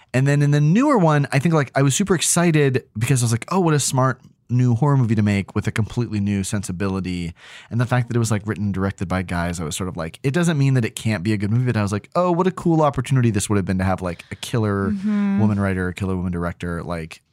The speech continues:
Speaker 1: you know,
Speaker 2: Yeah.
Speaker 1: give a new point of view." I also don't like seeing characters endure torture for a long period of time.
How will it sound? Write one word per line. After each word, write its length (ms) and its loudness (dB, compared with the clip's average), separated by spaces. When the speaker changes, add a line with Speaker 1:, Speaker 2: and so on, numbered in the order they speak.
Speaker 1:
you 180 -6
know, 240 -10
Speaker 2:
Yeah. 440 -4
Speaker 1:
give 120 -4
a 60 -4
new 120 -4
point 240 -6
of 60 -6
view." 320 -6
I 120 -2
also 200 -2
don't 240 -2
like 240 0
seeing 300 2
characters 480 0
endure 320 -2
torture 400 -8
for 120 -10
a 60 -6
long 260 -6
period 340 -12
of 180 -16
time. 360 -6